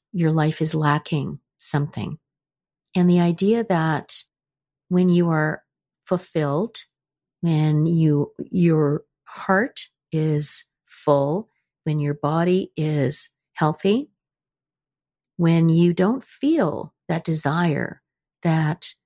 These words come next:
you have to have everything, then it's easy to not get caught up in the idea of being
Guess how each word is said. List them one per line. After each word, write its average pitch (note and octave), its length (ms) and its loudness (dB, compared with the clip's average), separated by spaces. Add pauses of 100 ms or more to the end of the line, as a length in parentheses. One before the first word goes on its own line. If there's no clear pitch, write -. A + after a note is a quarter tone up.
(160)
you D#3+ 120 2
have D#3+ 360 -2
to - 80 -6
have D#3 640 -4 (300)
everything, D3 560 -4 (880)
then G3 140 2
it's F#3+ 180 -6
easy G3+ 380 0
to F3 680 2 (100)
not F3+ 320 0
get F3 200 -6
caught E3+ 300 -2
up E3+ 300 -2 (600)
in D#3 260 2
the D3+ 100 2
idea D3 360 2
of D3+ 100 -2
being C#3+ 220 0